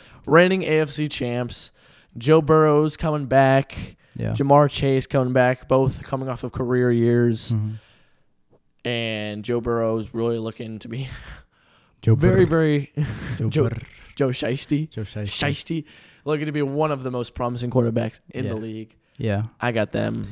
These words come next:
Speaker 1: winning
Speaker 2: Yeah.
Speaker 1: this division.
Speaker 2: I'm gonna agree with you there. They have a much improved offensive line. They, that was a focal point in
Speaker 1: That,
Speaker 2: their,
Speaker 1: yes.
Speaker 2: the offseason. That was a
Speaker 1: Good
Speaker 2: focal
Speaker 1: point.
Speaker 2: point from the, the general manager, the general manager to improve the offensive line for Joe Burrow.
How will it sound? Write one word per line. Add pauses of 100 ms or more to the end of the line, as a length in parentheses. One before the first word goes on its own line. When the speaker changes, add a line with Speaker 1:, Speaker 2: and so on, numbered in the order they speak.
(120)
Speaker 1:
winning
Speaker 2:
Yeah.
Speaker 1:
this
division.
Speaker 2:
I'm
gonna
agree
with
you
there.
They
have
a
much
improved
offensive
line.
They, (240)
that
was
a
focal
point
in
Speaker 1:
That,
Speaker 2:
their,
Speaker 1:
yes.
Speaker 2:
the
offseason.
That
was
a
Speaker 1:
Good
Speaker 2:
focal
Speaker 1:
point.
Speaker 2:
point
from
the, (220)
the
general
manager, (160)
the
general
manager
to
improve
the
offensive
line
for
Joe
Burrow.